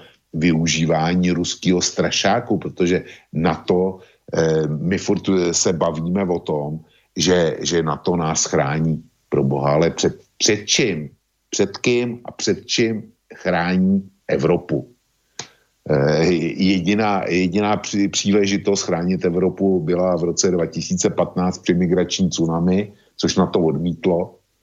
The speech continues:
Ani žádný jiný protivník, eh, od té doby se tady neobjevil a dokonce se ani nerýsuje. Migrace zase teroristi, ale, eh, proti těm nám nato, nato nějak nepomůže.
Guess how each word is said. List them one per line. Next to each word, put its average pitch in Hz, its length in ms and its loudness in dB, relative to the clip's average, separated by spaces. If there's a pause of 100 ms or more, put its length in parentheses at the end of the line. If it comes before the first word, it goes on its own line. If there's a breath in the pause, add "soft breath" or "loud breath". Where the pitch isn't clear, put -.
(240)
Ani 95 380 2
žádný 85 500 0
jiný 85 400 2
protivník, 82 880 -2
eh, 85 260 2
od 80 160 2
té 90 200 -2
doby 82 400 0
se 82 200 0
tady 87 260 0
neobjevil 80 720 0
a 90 60 2
dokonce 80 420 -2
se 82 160 -2
ani 87 280 2
nerýsuje. 92 600 0 (580 loud breath)
Migrace 90 760 0
zase 80 480 -2 (240)
teroristi, 87 840 -2
ale, 71 260 -2
eh, 85 240 -2
proti 80 300 -2
těm 80 260 0
nám 80 180 0
nato, 80 380 0
nato 78 360 -2
nějak 80 320 0
nepomůže. 90 600 2